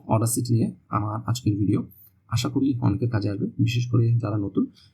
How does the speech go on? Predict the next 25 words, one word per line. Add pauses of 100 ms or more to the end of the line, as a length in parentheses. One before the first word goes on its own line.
আমি
এটা
নিয়ে
একটা
বিস্তারিত
ভিডিও
তৈরি
করব। (460)
আজকের
ভিডিওটা
একটু
বড়
হয়ে
গেলেও (340)
কিছু
কিছু
বিষয়
আপনাদের
সাথে
শেয়ার
করেছি, (300)
বা
একদম
বেসিক
বিষয়গুলো,